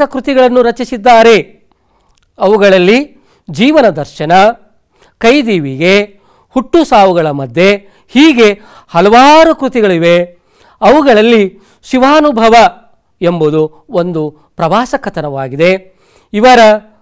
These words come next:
ಇವರಿಗೆ ದೊರೆತ ಹಲವಾರು ಪ್ರಶಸ್ತಿಗಳು, ಅದರಲ್ಲಿ ಮುಖ್ಯವಾಗಿ ಇವರು ಮಾಡಿದ ಒಂದು ರಂಗ ಸಾಧನೆಗೆ ಕರ್ನಾಟಕ ನಾಟಕ ಅಕಾಡೆಮಿಯ ಗೌರವ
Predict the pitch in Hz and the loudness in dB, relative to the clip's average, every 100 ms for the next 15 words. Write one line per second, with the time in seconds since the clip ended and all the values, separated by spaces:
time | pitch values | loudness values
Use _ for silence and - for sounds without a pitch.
0 | _ _ _ _ 214 254 220 202 190 _ | _ _ _ _ 0 0 2 0 -2 _
1 | _ 165 196 247 240 196 180 _ 180 208 | _ -6 -2 0 0 -2 -4 _ -4 0
2 | 262 226 196 247 - 240 202 170 214 254 | 0 -2 -4 -8 -4 0 0 0 0 -2
3 | 294 285 _ - 226 - 294 226 208 202 | -4 -8 _ -6 -6 -4 0 2 2 0
4 | 175 - _ _ 208 233 240 208 233 254 | -4 -8 _ _ -2 2 2 2 -2 0
5 | 233 202 196 185 180 262 294 262 208 196 | 0 0 -2 -2 -2 -2 -2 -2 -2 -2
6 | 185 190 202 190 - _ _ _ 208 214 | -2 -2 0 0 -2 _ _ _ -4 -2
7 | 254 277 285 - 269 285 - _ - 190 | 0 0 -2 -2 -2 -2 -8 _ -4 -2
8 | 247 277 269 285 - 196 - 247 233 233 | -2 -4 -4 -4 -4 -6 -2 0 2 0
9 | 226 233 262 - _ _ _ _ - 165 | 2 2 0 -4 _ _ _ _ -10 0
10 | 214 277 277 | 2 4 2